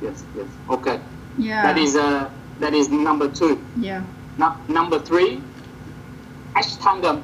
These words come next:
Speaker 1: um, mini series.
Speaker 2: Ừ.
Speaker 1: Series one focus on, uh, building the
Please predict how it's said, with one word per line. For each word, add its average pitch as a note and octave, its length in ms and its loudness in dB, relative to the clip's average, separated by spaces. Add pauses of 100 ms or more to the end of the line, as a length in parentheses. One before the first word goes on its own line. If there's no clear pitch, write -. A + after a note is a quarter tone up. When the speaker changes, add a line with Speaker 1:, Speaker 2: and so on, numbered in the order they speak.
(160)
Speaker 1:
um, D3 200 0 (360)
mini G3 280 0
series. F3 580 2 (720)
Speaker 2:
Ừ. A3+ 40 6 (420)
Speaker 1:
Series G3 560 4
one F3 180 4 (140)
focus E3+ 440 2
on, D3+ 280 4 (520)
uh, C#3+ 300 -2 (800)
building F3 400 4
the D3 60 4